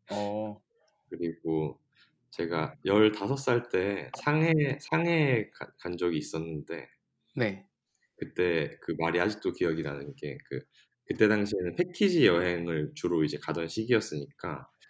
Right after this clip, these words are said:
Speaker 1: 네.
Speaker 2: 가족들이 이제 패키지 여행을 가면 가이드분이 막 설명을 해주시잖아요.
Speaker 1: 네.
Speaker 2: 네, 그 말씀해주신 것 중에 아, 지-, 아, 지금 이제 상해에 오 층 이상의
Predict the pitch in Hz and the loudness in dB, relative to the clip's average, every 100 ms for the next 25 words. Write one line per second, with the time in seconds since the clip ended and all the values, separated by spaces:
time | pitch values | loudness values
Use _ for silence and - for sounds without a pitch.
0 | - - 113 185 170 - _ _ _ - | -18 -10 -8 -6 -6 -8 _ _ _ -2
1 | 73 73 71 - - 131 110 85 85 82 | -2 -2 -6 -10 -2 0 2 2 0 -4
2 | 80 82 127 135 92 98 110 110 104 98 | -4 -4 -4 -2 4 4 6 4 2 -2
3 | 87 78 76 71 - 147 147 123 131 135 | -4 -6 -8 -4 0 4 6 4 2 -4
4 | 135 92 80 73 98 - _ - - - | -6 -8 -6 -8 -10 -16 _ -20 -20 -20
5 | _ - 98 _ 73 69 - 87 87 85 | _ -18 -18 _ -10 -10 -8 -2 0 0
6 | 80 80 - 123 123 110 110 98 95 - | 0 -2 0 2 2 2 -2 -4 -6 -8
7 | 92 120 135 135 _ _ _ _ - - | -8 -6 -8 -12 _ _ _ _ -14 -12
8 | - - _ - 78 69 - - 82 85 | -14 -16 _ -14 -12 -12 -14 -10 -8 -4
9 | 80 76 76 - 139 139 131 104 101 95 | -4 -4 -4 0 2 2 2 0 -2 -4
10 | 80 101 107 - 147 135 120 90 90 110 | 0 0 0 0 2 4 2 0 0 -2
11 | 95 87 | -2 -4